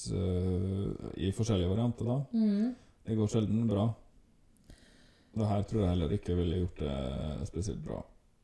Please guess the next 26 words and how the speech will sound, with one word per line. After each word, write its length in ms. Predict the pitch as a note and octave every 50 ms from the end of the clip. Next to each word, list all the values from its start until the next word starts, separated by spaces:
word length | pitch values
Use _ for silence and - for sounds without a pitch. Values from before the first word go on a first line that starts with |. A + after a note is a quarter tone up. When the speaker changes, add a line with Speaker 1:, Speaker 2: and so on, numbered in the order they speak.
| _ _ - - - - _ - - - - - - - - - - - - - - _ _ _ - - _
Speaker 1:
Men 420 | - B2 C3+ D3 D#3 D3+ D3 B2 C3+
jeg 140 | C#3 C#3+ C#3+
ble 80 | C#3 C3+
egentlig 300 | - B3+ D#4+ G3 A#2+ A#2+
overrasket 420 | C3 B2+ G#2 G2 - - - G#2
over, 260 | A2 A2 A2 A2 A2+ - - - _ _ _ - - -
eh, 720 | - - - - - G1+ A1+ - G1+ G1+ A#1+ - - -
at 100 | G2+ A#2+ - - - - - -
han 180 | - A#2+ A2+ A2+
var 100 | G#2+ A2
såpass, 640 | A2+ A#2 G#2+ G#2+ G#2 G#2 - - - - - - -
eh, 460 | A2 G#2+ A2 G#2+ G#2+ G#2+ G#2 G#2+ G2+
ålreit 400 | - G#2 G#2 F2 E2 F2 F2+ -
til 100 | - A#2 A#2
å 20 |
synge 340 | - - - G2 B2+ F3+ F#3 C3
da, 80 | G2+ G#2+
når 160 | G#2+ G#2+ G#2+
det 120 | A2 A2
ikke 100 | A2 - G2+
er 60 | G2
det 80 | G2+ G2
han 160 | G2 G2 G2
egentlig 580 | G2 F#2+ F#2 - - F2+ F2+ F#2 F#2 F#2 F#2 F2+ F2+
driver 200 | - D#2+ F2 -
med. 100 | E3+